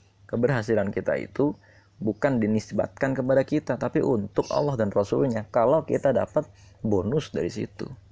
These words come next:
Nah, kemudian masalah harta rampasan perang ini bisa dibereskan lagi gitu ya. Mulailah pembersihan medan perang dari jenazah-jenazah. Jenazah orang-orang Quraisy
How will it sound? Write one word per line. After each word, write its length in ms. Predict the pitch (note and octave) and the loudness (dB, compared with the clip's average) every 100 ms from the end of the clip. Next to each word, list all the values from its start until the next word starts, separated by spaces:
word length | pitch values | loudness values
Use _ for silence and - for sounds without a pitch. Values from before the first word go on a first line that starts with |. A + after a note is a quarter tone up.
| - - - - - - - _ _ - _ _ _ | -20 -20 -20 -20 -20 -20 -20 _ _ -20 _ _ _
Nah, 120 | - | -10
kemudian 520 | G2+ G#2 G#2+ C3+ D3+ - | -6 0 2 4 0 -4
masalah 360 | - A2 - B2 | -4 -2 0 0
harta 280 | A#2+ A2 A2+ | 0 0 0
rampasan 480 | A2 G#2 A2 A2 A2 | 0 0 -2 0 0
perang 240 | A2 G2 | 0 0
ini 120 | G#2+ | 0
bisa 200 | G#2+ - | 0 0
dibereskan 560 | G#2 G#2 G#2 G2+ G#2+ G2 | 2 4 4 4 0 0
lagi 440 | F#2+ G#2 B2+ E3 | 0 2 2 2
gitu 120 | B2+ | 0
ya. 240 | G#2+ B2+ G3 - - - - - - - - - | 0 0 -2 -10 -20 -20 -20 -20 -20 -20 -20 -6
Mulailah 340 | - A#2 C#3+ C3 | 2 6 6 4
pembersihan 560 | B2 A#2 A2 - A#2 A#2+ | 2 4 4 2 -2 2
medan 260 | A2+ G#2+ G#2 | 2 2 2
perang 300 | - A#2 A#2 | 0 0 2
dari 160 | G2 | 2
jenazah-jenazah. 1040 | G2+ G2+ F#2 G2+ G2 G2 - - - - - - _ - - - | 2 2 0 -2 -2 -2 -4 -4 -6 -6 -8 -20 _ -20 -20 -14
Jenazah 480 | - A2 G2 G#2+ C#3 | -4 -2 0 0 2
orang-orang 380 | A#2 G#2+ G2+ G2+ | 2 2 2 2
Quraisy 540 | A2 G#2+ G#2+ G2 F2 | 2 4 4 2 -2